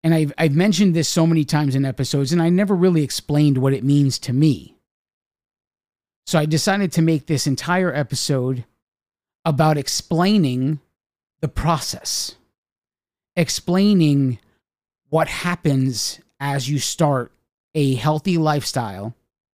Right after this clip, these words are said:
and when you are really, really in it. There are many different times where I have started a healthy lifestyle, but this is the one time I've been serious and been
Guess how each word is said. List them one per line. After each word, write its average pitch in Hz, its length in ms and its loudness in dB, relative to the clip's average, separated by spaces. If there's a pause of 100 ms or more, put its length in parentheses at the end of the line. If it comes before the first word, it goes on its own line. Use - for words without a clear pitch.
(1080)
and 147 560 0 (560)
when 170 200 2
you 175 200 4
are 160 140 4
really, 185 360 4
really 165 300 4
in 139 240 -4
it. - 320 -14 (260)
There 180 140 4
are 180 120 4
many 208 320 4
different 175 540 0
times 151 500 0
where 143 380 0
I 147 160 -2
have 147 220 -2
started 147 420 -2
a 135 60 0
healthy 135 320 -2
lifestyle, 139 680 -4 (920)
but 156 160 0
this 190 260 0
is 180 180 2
the 170 100 2
one 160 220 2
time 147 260 2
I've 131 180 0
been 131 180 0
serious 127 560 -4
and 127 220 -4
been 127 320 2